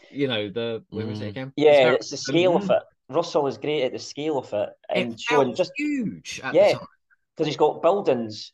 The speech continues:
Speaker 3: across the world with people on it,
Speaker 1: Mm.
Speaker 3: and then he has the genius of doing the news stories
Speaker 2: Yeah.
Speaker 3: with, you know, our favourite newsreader.
Speaker 2: Trinity Wells.
Speaker 3: Trinity
Speaker 2: But,
Speaker 3: Wells, yeah.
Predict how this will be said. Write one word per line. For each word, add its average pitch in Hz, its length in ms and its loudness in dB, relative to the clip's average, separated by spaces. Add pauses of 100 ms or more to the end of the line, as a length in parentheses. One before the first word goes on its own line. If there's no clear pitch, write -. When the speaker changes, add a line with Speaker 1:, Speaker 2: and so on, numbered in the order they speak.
Speaker 3:
across - 320 -4
the 147 60 -6
world 139 280 2
with - 120 -16
people 135 300 -2
on 104 60 0
it, 104 140 0
Speaker 1:
Mm. - 60 -2
Speaker 3:
and 127 80 -2
then 139 100 0
he 139 80 -2
has 143 300 0 (100)
the 139 200 -4 (200)
genius 160 460 -2
of 131 100 -2
doing 135 220 -6
the 127 80 -4
news 165 240 -4
stories 113 480 -8 (500)
Speaker 2:
Yeah. 95 460 -4
Speaker 3:
with, 120 180 2 (560)
you 131 140 -12
know, 120 100 -2
our 117 260 -2 (240)
favourite 123 300 -4
newsreader. 123 500 -6 (920)
Speaker 2:
Trinity 120 400 -2
Wells. 127 480 -4 (120)
Speaker 3:
Trinity 127 300 2
Speaker 2:
But, 151 140 2
Speaker 3:
Wells, 220 200 -8
yeah. 214 200 -6